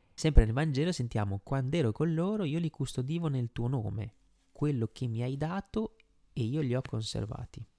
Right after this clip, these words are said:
e nessuno di loro è andato perduto, tranne il figlio della perdizione, perché si compisse la scrittura."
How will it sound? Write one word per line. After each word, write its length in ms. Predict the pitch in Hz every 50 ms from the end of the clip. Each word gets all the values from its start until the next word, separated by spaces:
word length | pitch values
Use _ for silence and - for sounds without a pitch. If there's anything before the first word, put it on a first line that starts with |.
| _ _
e 100 | - 120
nessuno 600 | 113 113 110 - - - - - 247 254 226 180
di 120 | 156 151
loro 180 | 170 185 202 190
è 40 |
andato 260 | 175 147 139 - - 131
perduto, 460 | - 120 113 117 - 117 - 139 -
tranne 360 | - - 135 143 123 107 107
il 100 | 110 107
figlio 300 | - - - 170 180 170
della 160 | 143 123 113
perdizione, 680 | 107 - 107 104 104 104 - - - - 98 95 95 95
perché 260 | 98 - 120 - -
si 140 | 110 - -
compisse 440 | 120 - 160 160 - 107 113 - 120
la 60 | 117
scrittura." 560 | 110 - - 110 - - - - - - -